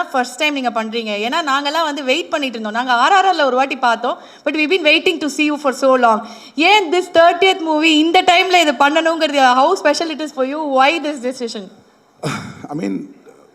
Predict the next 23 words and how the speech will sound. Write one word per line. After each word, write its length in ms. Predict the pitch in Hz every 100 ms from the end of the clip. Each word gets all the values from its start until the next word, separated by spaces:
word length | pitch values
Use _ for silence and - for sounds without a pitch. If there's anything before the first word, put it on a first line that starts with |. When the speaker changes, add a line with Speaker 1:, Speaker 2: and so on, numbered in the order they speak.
| 117
Speaker 2:
decision 200 | 131 156 165
of 40 | - 131
doing 180 | 147 147
Devra? 280 | 135 147 202 226 - - _ _ - - 294
Speaker 1:
No, 80 | 370 277 -
here 100 | 254 277
Speaker 2:
Coming 200 | 185 202
to 60 | 214
Speaker 1:
in 40 | 214
Chennai. 260 | 190 208 143
Speaker 2:
Chennai. 260 | - - 294
Speaker 1:
Ah, 80 | 294 208
coming 180 | 240 -
Speaker 2:
See, 100 | 214
Speaker 1:
to 40 | 165
Speaker 2:
I 40 | 226
mean, 120 | 208 151
Speaker 1:
Chennai. 160 | 135 143
Speaker 2:
after 220 | - 208 202 160
R 40 | 160 170
R 40 | 156
R, 320 | 135 101 110 135 - _ _ _ _ _ _ _ _
I 20 | -